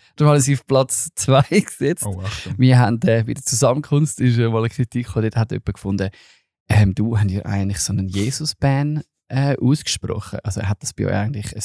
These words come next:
Speaker 1: Konzept, dass, ähm, das Wort Jesus nicht darf gesagt werden? Ähm,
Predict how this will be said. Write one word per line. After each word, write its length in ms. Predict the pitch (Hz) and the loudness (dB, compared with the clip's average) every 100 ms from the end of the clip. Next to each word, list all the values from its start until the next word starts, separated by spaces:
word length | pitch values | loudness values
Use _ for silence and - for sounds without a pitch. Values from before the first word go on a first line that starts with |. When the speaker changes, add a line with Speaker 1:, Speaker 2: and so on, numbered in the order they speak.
| - | -10
Speaker 1:
Konzept, 840 | - 98 - - 147 131 - - _ _ _ _ _ _ _ _ | -6 -6 -2 0 0 -2 -6 -20 _ _ _ _ _ _ _ _
dass, 480 | 104 104 101 - - _ | 4 4 4 -2 -8 _
ähm, 320 | - 95 98 - - _ | 0 2 0 -4 -14 _
das 440 | 98 90 - - | -4 -4 -6 0
Wort 200 | 101 - | 0 0
Jesus 680 | 95 131 139 - 110 - - _ | -4 4 4 6 2 2 -6 _
nicht 220 | 113 117 | -2 0
darf 320 | 107 - - _ | 0 -2 -14 _
gesagt 320 | - 107 - | 0 0 0
werden? 320 | 87 90 82 - _ _ _ _ | -10 -12 -14 -18 _ _ _ _
Ähm, 300 | 98 95 95 | -4 -4 -4